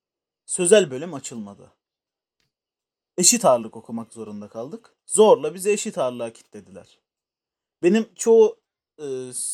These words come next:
sözel kafası çalışan veyahut sözele birazcık daha eğilimli olan arkadaşlarım da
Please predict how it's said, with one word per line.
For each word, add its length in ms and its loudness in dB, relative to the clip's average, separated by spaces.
sözel 540 2
kafası 380 -8
çalışan 540 -12
veyahut 260 0
sözele 380 -4
birazcık 400 -4
daha 280 -14
eğilimli 460 -2
olan 280 8
arkadaşlarım 680 -8
da 200 -4